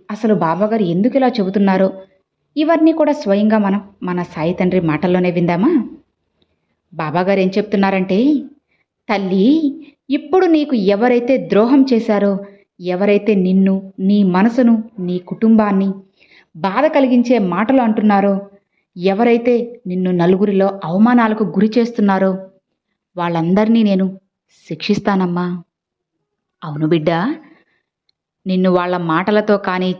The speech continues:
చేష్టలతో కానీ నిన్ను కన్నీరు మున్నీరుగా బాధ పెట్టిన వారిని ఎవ్వరినీ కూడా నేను వదిలిపెట్టను. ఇక అలాంటి వ్యక్తులను నేను ఏం చేయబోతున్నానో, వారికి తగినటువంటి శిక్ష ఏ విధంగా వేయబోతున్నానో తెలుసుకోవాలి అంటే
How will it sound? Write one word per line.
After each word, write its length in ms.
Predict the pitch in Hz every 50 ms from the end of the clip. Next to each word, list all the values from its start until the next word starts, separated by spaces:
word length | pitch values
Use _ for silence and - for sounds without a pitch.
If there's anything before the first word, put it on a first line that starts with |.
| - - 202
చేష్టలతో 500 | 214 220 226 - 262 247 247 247 247 233
కానీ 400 | 233 220 208 208 208 208 196 190 202 - _ _
నిన్ను 200 | 180 175 180 180
కన్నీరు 500 | 180 180 - 175 175 175 185 196 202 202
మున్నీరుగా 540 | 180 165 165 170 185 214 226 254 247 240 247
బాధ 300 | 220 175 185 180 190 208
పెట్టిన 320 | 208 - 208 214 202 202 196
వారిని 440 | 185 185 185 185 185 185 185 180 175 _ _ _ _ _ _ _ _ _ _ _ _ _ _ 180
ఎవ్వరినీ 520 | 180 185 180 180 226 262 285 277 294 294
కూడా 220 | 285 277 247 247
నేను 220 | 240 226 214 208 196
వదిలిపెట్టను. 640 | 180 175 190 196 196 - 190 180 - 180 175 175 - _ _ _ _ _ _ _ _ _ _ _ _ _ _ _ _ -
ఇక 160 | 277 269 330
అలాంటి 600 | 311 262 - - - 190 202 240 277 311 311 311 269
వ్యక్తులను 420 | 208 226 233 240 240 285 262 262
నేను 200 | 240 226 226 226
ఏం 400 | 202 180 180 196 233 240 240 240 - -
చేయబోతున్నానో, 720 | 196 214 240 226 247 240 240 208 208 202 196 202 202 196 190 196 - - - - - - - - - _ -
వారికి 360 | 220 277 285 294 294 285 285
తగినటువంటి 580 | - - 240 233 262 277 269 277 262 240 247 233
శిక్ష 300 | - - 226 220 - - 277 247 226 202 - - - -
ఏ 240 | 170 170 185 196 202
విధంగా 380 | 165 180 180 202 220 233 240 233
వేయబోతున్నానో 800 | 190 165 180 185 226 247 214 233 220 220 220 208 202 196 196
తెలుసుకోవాలి 600 | 196 196 185 180 185 - - - 208 202 196 190 185
అంటే 400 | 180 180 190 190 185 180 -